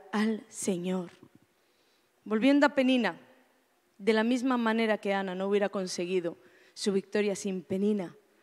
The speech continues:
yo me imagino una Ana sin esa Penina, tirada en el dolor, tirada en el, "Bueno,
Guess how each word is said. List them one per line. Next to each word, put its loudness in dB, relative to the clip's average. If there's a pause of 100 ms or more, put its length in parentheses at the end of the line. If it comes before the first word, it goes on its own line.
(480)
yo 2
me 4
imagino 0
una -2
Ana 0
sin -6
esa -4
Penina, -2 (600)
tirada 2
en -6
el -4
dolor, 0 (720)
tirada 2
en -2
el, -2 (200)
"Bueno, 2